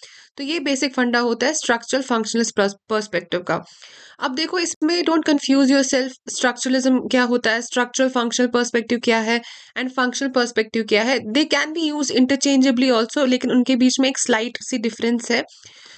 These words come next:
वो डिफरेंस ये है कि जो फंक्शनलिस्ट हैं, उनके लिए unit of analysis जो है, वो इंडिविजुअल है। तो उनका सारा जो थ्योरीज हुई थी स्टार्टिंग की, वो कैसे बिल्ड हुई थी, कि सारी चीज़ें फंक्शनल कैसे हैं for the individual, ठीक है, जिसमें आपके मेलिनोस्की का बहुत बड़ा नाम आता है।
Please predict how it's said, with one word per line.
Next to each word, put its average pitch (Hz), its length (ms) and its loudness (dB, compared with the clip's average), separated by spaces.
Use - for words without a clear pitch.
वो 285 60 -4
डिफरेंस 311 440 -4
ये 285 140 2
है 302 60 0
कि 302 120 -2
जो 320 100 0
फंक्शनलिस्ट 254 760 -2
हैं, 226 140 -2
उनके 262 260 -2
लिए 269 280 0
unit 254 200 4
of 277 120 2
analysis 240 560 2
जो 214 240 2
है, 208 200 0
वो 262 140 -6
इंडिविजुअल 214 640 2
है। 196 180 -4
तो 302 100 -2
उनका 294 320 -2
सारा 269 480 0
जो 269 100 -2
थ्योरीज 262 440 2
हुई 262 200 4
थी 277 100 6
स्टार्टिंग 240 380 0
की, 247 80 0
वो 254 100 2
कैसे 254 280 0
बिल्ड 220 300 0
हुई 226 160 0
थी, 277 200 0
कि 330 80 -8
सारी 311 320 0
चीज़ें 294 280 -2
फंक्शनल 277 520 -2
कैसे 269 320 2
हैं 269 160 2
for 240 240 2
the 254 140 -2
individual, 214 640 2
ठीक 262 120 -2
है, 277 60 2
जिसमें 247 280 4
आपके 226 220 0
मेलिनोस्की 233 540 0
का 254 100 0
बहुत 240 220 0
बड़ा 208 240 2
नाम 196 280 0
आता 196 200 0
है। 302 80 -2